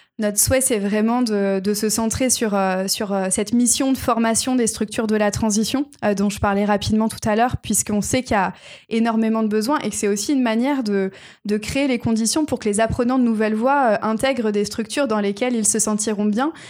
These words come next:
et qui, euh, et qui auront aussi les moyens de continuer à recruter, euh, des personnes. Donc, euh, l'idée, c'est de boucler un petit peu la boucle pour avoir à la fois, euh, les nouveaux professionnels, mais aussi des vraies structures pour les accueillir.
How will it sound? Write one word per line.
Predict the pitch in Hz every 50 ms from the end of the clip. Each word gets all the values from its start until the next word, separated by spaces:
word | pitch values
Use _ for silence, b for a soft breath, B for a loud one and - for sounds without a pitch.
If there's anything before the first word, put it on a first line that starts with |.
| B B B B
et | - 208
qui, | 208 208 - 233 233 240 240 220
euh, | 202 190 185 175 170 -
et | - 202
qui | 202 - 214
auront | 202 202 202 247 277 269
aussi | 226 202 - - 269
les | 240 208
moyens | 202 202 202 208 247 269
de | 262 262
continuer | - 240 214 - - 240 254 269
à | 254 220
recruter, | 202 208 208 208 - 226 214 214 262 269 285 277 B B B B - 214
euh, | 208 196
des | 196 208
personnes. | 208 214 220 214 - 240 208 190
Donc, | 185 185 180 -
euh, | 190 190 B B B B B -
l'idée, | 220 208 254 262
c'est | 247 - 220
de | 202 196 190
boucler | 196 202 240 226 - - 277 277
un | 254 220
petit | 214 208 - 208
peu | 202 - 220
la | 208 202 196
boucle | 196 247 269 - - -
pour | - 220 202 196
avoir | 185 190 196 196
à | 196 196
la | 202 208
fois, | 208 - 254 247 240 202
euh, | 180 -
les | 202 202 233
nouveaux | 247 254 240 233 233
professionnels, | 233 - 220 - 214 202 - 226 214 226 254 269 254 220
mais | 214 208
aussi | 202 202 202 - - 233
des | 214 190 185 185
vraies | 180 180 196 233
structures | 233 233 - 233 202 - 254 226
pour | - - 214
les | 202 202
accueillir. | 202 196 - 208 196 180 180 - _